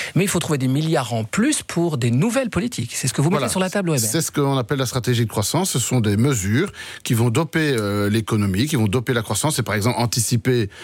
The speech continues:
Speaker 2: la réforme fiscale pour donner plus de pouvoir d'achat aux, euh, aux citoyens dès, euh, l'année prochaine.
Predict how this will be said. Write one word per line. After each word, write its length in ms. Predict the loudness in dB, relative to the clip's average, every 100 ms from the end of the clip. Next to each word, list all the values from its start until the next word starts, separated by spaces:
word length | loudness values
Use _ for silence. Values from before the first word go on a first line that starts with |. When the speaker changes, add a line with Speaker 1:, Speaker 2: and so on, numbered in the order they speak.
| -10 -2
Speaker 2:
la 80 | 0
réforme 320 | 0 0 0
fiscale 340 | 0 0 -2
pour 140 | 0 0
donner 240 | 2 0
plus 240 | 0 0
de 80 | 0
pouvoir 380 | -2 0 0 0
d'achat 360 | 0 0 -2 -4 -12 -20 -10
aux, 260 | -2 0 2
euh, 240 | 2 -2 -2
aux 100 | -2
citoyens 640 | -2 0 0 2 0 0
dès, 300 | -2 0 0
euh, 160 | 0 -2
l'année 260 | -2 -2 -2
prochaine. 560 | -2 0 0 0 -2